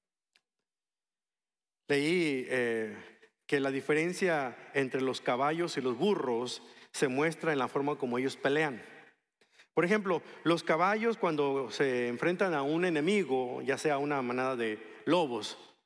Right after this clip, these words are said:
ellos <clears throat> se miran el uno al otro de frente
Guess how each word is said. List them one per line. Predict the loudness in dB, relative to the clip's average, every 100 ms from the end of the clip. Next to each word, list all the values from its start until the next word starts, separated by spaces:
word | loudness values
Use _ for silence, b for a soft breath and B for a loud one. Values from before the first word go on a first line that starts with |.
| _ _ _ _ _ _
ellos | 0 2 2 2 0 -6 -16 -20 -20 _ _ _
<clears throat> | -18 -4 -4 -2 -4 -4 -6 -12 -2
se | 0
miran | 2 2 2 0
el | 0
uno | 2 2
al | 0
otro | 0
de | 0 0
frente | 0 0 0 -2 -4 -18 -20 -20